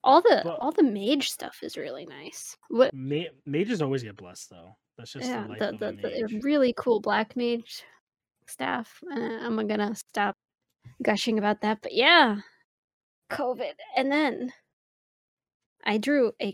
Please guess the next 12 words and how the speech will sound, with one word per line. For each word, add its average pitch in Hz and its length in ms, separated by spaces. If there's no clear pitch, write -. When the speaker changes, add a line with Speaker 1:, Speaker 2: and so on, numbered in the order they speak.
Speaker 1:
quick, 240 300
while 214 140
I 214 140
was 214 180
waiting 247 400
for 208 320
<laughs> 339 100
Shinra 233 380
to 202 120
get 202 180
ready 214 600
for 196 840